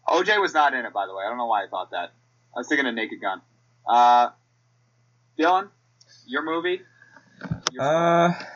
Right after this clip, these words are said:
Speaker 2: yeah, so I'm with you, Trey. It, it wasn't as funny as last time I remember watching it. I remember watching it as a smaller human.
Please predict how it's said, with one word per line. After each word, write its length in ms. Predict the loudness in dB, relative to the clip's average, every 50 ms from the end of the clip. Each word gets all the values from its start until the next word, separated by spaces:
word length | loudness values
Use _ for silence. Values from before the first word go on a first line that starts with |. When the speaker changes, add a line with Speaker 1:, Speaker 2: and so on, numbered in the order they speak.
| -10 -4
Speaker 2:
yeah, 360 | 0 2 4 6 6 6 4
so 580 | 2 0 0 0 2 2 2 2 0 -2 -4 -8 -4 -2
I'm 140 | 0 0 0
with 160 | 0 0 2
you, 160 | 0 0 0
Trey. 420 | 0 0 0 2 2 0 0 -2 -6 -12 _ -8
It, 140 | -8 -8 -8 -10 -6
it 100 | -4 -2
wasn't 340 | 0 2 2 2 2 0 0
as 100 | -2 0
funny 240 | 0 2 2 2
as 140 | 2 2 2
last 200 | 0 0 0 0
time 120 | 0 0 0
I 60 | 0
remember 280 | -2 -2 -4 -2 0
watching 360 | 4 4 4 2 2 -2 -2 -2
it. 180 | -2 -2 -2 -2
I 80 | -2
remember 320 | 0 2 2 4 4 4 4
watching 320 | 4 4 2 0 -2 -2
it 200 | -2 -2 -4 -6 -12 _ _ _
as 440 | -8 -6 -4 -4 -4 -4 -6 -10 -12 -14 _ -10
a 360 | -10 -8 -8 -8 -10 -8 -10
smaller 600 | -10 -10 -6 -4 -2 -2 0 0 -2 -2 -4 -6 -8 -10 -14 _ _ _ _ _ _
human. 380 | -6 -6 -4 -2 -2 -4 -4 -6